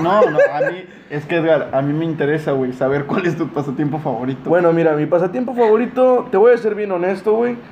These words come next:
Speaker 1: No tengo uno así como que otra persona que un ejemplo... No,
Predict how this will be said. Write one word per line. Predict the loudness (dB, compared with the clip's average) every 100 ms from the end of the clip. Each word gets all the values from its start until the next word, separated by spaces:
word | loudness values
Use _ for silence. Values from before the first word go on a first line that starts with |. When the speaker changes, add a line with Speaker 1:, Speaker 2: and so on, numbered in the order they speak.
| -14 -2
Speaker 1:
No | 0
tengo | 2 0 2
uno | 2 2 2
así | 0 0
como | -4 0 0 0
que | -2
otra | -2 -4
persona | -4 -2 -2 -2
que | -2
un |
ejemplo... | -2 -4 -4 -4 -4 -8 -20 -8
No, | 0